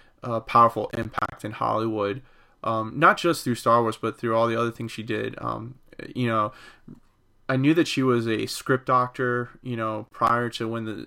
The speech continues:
new Star Wars, uh, trilogy started to come out with, uh, Force Awakens,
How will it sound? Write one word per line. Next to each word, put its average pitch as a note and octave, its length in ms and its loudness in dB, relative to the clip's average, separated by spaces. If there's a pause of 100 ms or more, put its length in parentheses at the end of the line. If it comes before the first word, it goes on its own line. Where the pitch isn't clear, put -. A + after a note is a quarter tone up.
(120)
new A#2+ 180 -6
Star A2+ 340 0
Wars, A2+ 560 -4
uh, A#2+ 360 -6 (100)
trilogy A#2+ 600 -4
started A#2 400 -2
to A2 40 -6
come A2 200 -6
out A2+ 220 -2
with, A2+ 220 -8
uh, A2 180 -4
Force A2+ 280 -6
Awakens, A2+ 560 -4